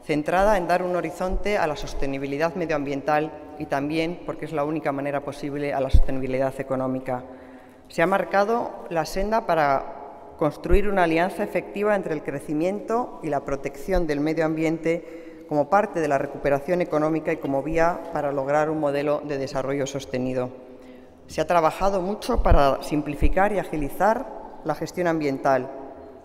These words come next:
Se han concentrado muchos esfuerzos, muchísimo trabajo en cumplir nuestros compromisos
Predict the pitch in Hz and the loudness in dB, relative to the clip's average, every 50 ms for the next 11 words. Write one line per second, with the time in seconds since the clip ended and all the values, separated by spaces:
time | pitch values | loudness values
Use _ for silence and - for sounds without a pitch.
0 | - - - - - 170 175 196 190 - 202 190 - 180 160 156 170 170 180 185 | -20 -20 -18 -6 4 4 4 4 4 2 0 0 -2 -4 -4 0 2 4 4 4
1 | 190 190 - - - - 160 170 180 202 202 - 208 170 175 156 - - - 165 | 4 0 0 -6 -10 -10 -8 -6 -6 -6 -6 -8 -10 -8 -8 -8 -8 -6 -4 -4
2 | 160 160 - 185 180 - - - 160 160 151 - - - 208 202 - 196 190 170 | -4 -2 -4 -6 -6 -6 -8 -8 -6 -6 -6 -6 -6 -8 -8 -4 0 2 2 4
3 | - 151 139 139 147 151 151 - 170 165 160 - - - - - - - - 165 | 4 4 4 4 4 2 0 -2 -4 -4 -4 -4 -6 -8 -8 -12 -12 -6 -6 -4
4 | 156 156 156 151 156 190 196 220 220 214 190 175 - - - 151 - - 147 135 | 0 0 0 0 4 4 4 4 4 2 0 0 -2 -4 -8 -8 -4 -4 -4 -4
5 | 131 143 143 143 165 180 170 - - 190 196 190 - - - | -2 -2 -2 -2 -2 -4 -4 -4 -4 -4 -4 -4 -8 -14 -16